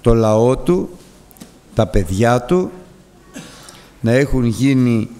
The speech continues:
λάφυρο, εχμάλωτοι, σε γη ξένη, παρόλο που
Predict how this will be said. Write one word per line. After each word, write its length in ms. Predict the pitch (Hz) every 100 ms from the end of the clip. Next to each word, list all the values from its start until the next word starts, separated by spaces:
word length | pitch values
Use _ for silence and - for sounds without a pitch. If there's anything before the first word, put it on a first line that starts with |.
| -
λάφυρο, 1160 | 104 127 131 135 139 - 156 170 196 214 - - - - _ _ - - - - - _ _ _ - - - - - - _
εχμάλωτοι, 1200 | - 117 - 127 135 143 147 156 160 202 - - - - - - _ - - - - _ _ - - - - - - - _ _ _ -
σε 280 | - - 131
γη 640 | 127 135 156 151 139 120 - - - -
ξένη, 840 | - - - 147 147 170 214 226 - - - _ _ _ _ _ _ _ _ _ _ _ _ _ - _ - _ - - - - - - _ _ _ _ _ _ _
παρόλο 640 | 117 117 143 175 147 123
που 680 | 104 - - 120 117 107 104